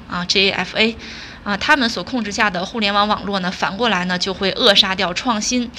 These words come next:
使互联网网络变得不那么有趣和活跃。可能有一些创业公司啊，刚发布一些新产品，然后呢，巨头公司觉得不错，哎，然后他们就收购了。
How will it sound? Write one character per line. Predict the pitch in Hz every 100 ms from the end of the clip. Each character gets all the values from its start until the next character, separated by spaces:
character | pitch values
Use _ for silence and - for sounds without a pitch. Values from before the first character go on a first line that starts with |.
| - - -
使 | - 214
互 | 214 262
联 | 220
网 | 220
网 | 220 190
络 | 196
变 | 190 220
得 | 190
不 | 180
那 | 196 220
么 |
有 | 208 180 -
趣 | - 208
和 | 208
活 | 208 175
跃。 | 214 269 - - - - - - - - - - - - - - - - -
可 |
能 | 254 311
有 | 240
一 |
些 | 240 285
创 | 285 277
业 | 262
公 | 262 269
司 | 269 269
啊， | 240 208
刚 | 208 247
发 | 254 247
布 | 254
一 | 233
些 | 233
新 | 247 254
产 | 220 208
品， | 220 180 220
然 | 185 202
后 | 233
呢， | 208 190 - - -
巨 | 247
头 | 214
公 | 208 226
司 | 226
觉 | 214
得 | 190
不 | 214 208
错， | 294 262 -
哎， | 185 180 - - -
然 | 208
后 |
他 | 214 220
们 | 208
就 | 202
收 | 226 254
购 | 269 226
了。 | 175